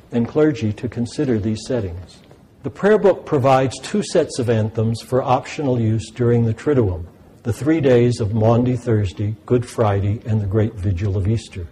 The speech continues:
The first set of texts is meant to accompany the foot washing on Maundy Thursday. The second set is to accompany devotions on Good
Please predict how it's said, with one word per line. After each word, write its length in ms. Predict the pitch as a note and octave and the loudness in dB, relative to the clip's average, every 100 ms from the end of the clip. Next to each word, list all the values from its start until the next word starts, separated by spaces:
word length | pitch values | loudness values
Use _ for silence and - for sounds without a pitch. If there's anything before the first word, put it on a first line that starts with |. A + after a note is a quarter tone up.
| _ - - - - - - - - | _ -20 -20 -20 -20 -20 -20 -14 -6
The 60 | B2 | 2
first 320 | G#3 G#3+ - | 4 4 2
set 200 | F3 A#2+ | 2 2
of 140 | A2+ | 2
texts 520 | - G#2 A2+ - - D3+ | -2 -4 -4 -12 -12 -4
is 160 | A#2+ | 0
meant 320 | B2 C3 C#3 | 2 2 0
to 160 | - B2+ | -2 -2
accompany 500 | A#2+ D3 C#3 C3+ B2+ | -2 -4 -4 -2 -2
the 80 | A#2 | -2
foot 320 | - F3 - | -2 -4 -2
washing 460 | A#2+ G2+ - A2+ A2 | -2 -2 -2 0 2
on 180 | A2 | 2
Maundy 360 | G#2+ A2 G#2+ G#2 | 2 2 2 -2
Thursday. 540 | C3 B2 A#2+ - G2 G2 - - _ - - - - | 0 0 0 -4 -12 -14 -20 -20 _ -20 -20 -20 -12
The 80 | - | -8
second 420 | - F#3+ F#3 G#3 D#3+ | 0 2 2 -2 -4
set 420 | - A#2 A#2 - | -2 0 0 -4
is 140 | A#2+ - | -4 -2
to 180 | C3 A#2 | -2 -2
accompany 520 | - C#3 C3 C3 B2 | -2 -4 -4 -2 -2
devotions 800 | A2+ G#2 C3+ C#3 - A2 A2 A2+ | 0 2 0 0 -4 -2 -2 -2
on 220 | A2 G2 | -2 0
Good 180 | B2 | -2